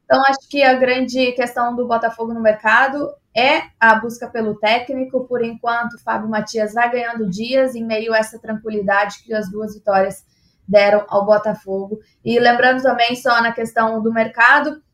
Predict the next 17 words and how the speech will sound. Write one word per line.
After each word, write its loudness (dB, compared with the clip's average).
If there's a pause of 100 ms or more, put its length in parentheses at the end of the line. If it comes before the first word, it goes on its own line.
(120)
o -18
Botafogo 0
tem -2
dois 2
jogadores -2
já -2
contratados, -2
com -8
pré-, 4 (340)
pré-contrato 2
assinado, -4
né, -8
que -14
vão -4
desembarcar -2 (260)
em -6
junho. -4